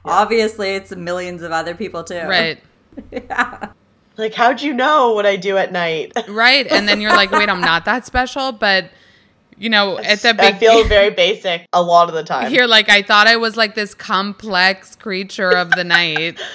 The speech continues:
Speaker 1: <laughs>
Speaker 3: but I'm actually
Speaker 1: Uh.
Speaker 3: a basic ass bitch." But at the beginning, you
Speaker 1: So
Speaker 3: know, my
Speaker 1: true.
Speaker 3: family was following me. I had to beg my friends from Israel to follow me. Uh, s-, you know, it's like, I have twelve
Speaker 1: <laughs>
Speaker 3: followers, so, like, at least, I don't know,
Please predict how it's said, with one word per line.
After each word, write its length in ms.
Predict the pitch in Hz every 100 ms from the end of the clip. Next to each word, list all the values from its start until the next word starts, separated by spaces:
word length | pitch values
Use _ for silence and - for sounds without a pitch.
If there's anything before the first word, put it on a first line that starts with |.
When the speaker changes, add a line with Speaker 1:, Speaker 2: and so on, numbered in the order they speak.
| -
Speaker 1:
<laughs> 280 | - - -
Speaker 3:
but 160 | 185 185
I'm 100 | 180
actually 680 | 180 185 202 196 190 180
Speaker 1:
Uh. 40 | - -
Speaker 3:
a 80 | 175
basic 480 | 170 175 175 185 170
ass 280 | 156 156 160
bitch." 380 | 165 151 135 -
But 240 | 202 190 - - _ _ _ _
at 140 | - 202
the 80 | 226
beginning, 560 | 226 220 339 370 254
you 60 | 220
Speaker 1:
So 40 |
Speaker 3:
know, 260 | 220 226 247
my 180 | 247 247
Speaker 1:
true. 120 | -
Speaker 3:
family 420 | 247 233 349 392
was 200 | 240 196
following 480 | - 170 160 165 165
me. 140 | 170
I 80 | 180
had 120 | 185 202
to 80 |
beg 320 | 180 180 202 208
my 160 | 226
friends 600 | 196 - 180 202 226 214
from 220 | - 190
Israel 360 | 175 170 175 165
to 100 | 170
follow 380 | 160 156 151 156
me. 320 | 165 175 190 - - - -
Uh, 540 | 185 180 175 165 160 143 143
s-, 300 | - - 190
you 320 | 139 165 196
know, 180 | 185 185
it's 140 | 185
like, 100 | 190
I 60 | 202
have 180 | 233
twelve 380 | - - 180 196
Speaker 1:
<laughs> 40 | 226
Speaker 3:
followers, 720 | 160 151 185 226 240 254 247
so, 180 | - 214
like, 260 | 180 180
at 100 | 185 160
least, 420 | 180 185 185 -
I 80 | 175
don't 120 | 170
know, 140 | 147